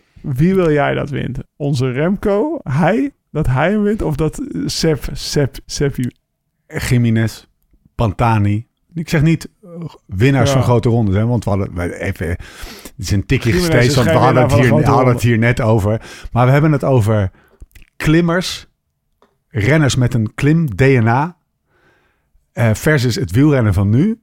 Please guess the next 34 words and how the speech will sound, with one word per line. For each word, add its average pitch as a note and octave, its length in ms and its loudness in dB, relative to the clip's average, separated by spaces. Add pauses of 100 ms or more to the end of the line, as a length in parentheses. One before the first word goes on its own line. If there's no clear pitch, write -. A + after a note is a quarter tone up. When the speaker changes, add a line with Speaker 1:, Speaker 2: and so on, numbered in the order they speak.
(300)
Speaker 2:
En C3 200 -2
we, A#2 200 -2
er G#2+ 180 0
is F3 160 0
nu E3 220 0
in C#3 140 0
een A2+ 80 0
grote B2+ 340 -2
ronde D#3+ 420 -2 (220)
een B2 120 0
scenario C#3+ 680 -2 (320)
dat - 260 0
een A2 240 0
type D#3+ 380 0 (120)
Pantani, B2+ 680 0
Jiménez, B2+ 600 -2
winnen, B2+ 220 -4
winnen C3+ 260 -2
we C3+ 60 -4
nog C3+ 120 -4
meer? C3+ 100 0
Speaker 1:
Lucien C#3 300 0
van B2 140 -4
Imp. A#2+ 200 -8 (220)
Speaker 2:
Lucien A#2+ 360 2
van A2+ 120 2
Impe, C#3 320 0
dat B2 300 -4
die F3+ 280 0 (140)
in C3+ 260 -2 (180)
tweeduizend C3 680 2
drieëntwintig E3+ 840 0
Speaker 1:
Mario C#3 340 -2
Martinez. B2+ 600 -6